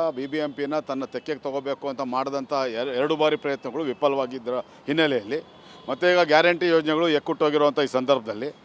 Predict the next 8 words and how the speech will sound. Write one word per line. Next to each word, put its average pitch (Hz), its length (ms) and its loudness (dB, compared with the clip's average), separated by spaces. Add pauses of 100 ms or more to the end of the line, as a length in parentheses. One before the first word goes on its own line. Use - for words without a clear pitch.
(300)
ಮತ್ತು 143 180 2 (100)
ಹಾಗೆ 180 220 8 (200)
ಎಲ್ಲ 185 200 6 (200)
ಬೆಲೆಗಳನ್ನು 190 540 6 (380)
ಏರಿಕೆ 185 280 6 (100)
ಮಾಡಿ 175 260 6
ಬೆಂಗಳೂರು 170 360 2
ನಾಗರಿಕರ 160 380 0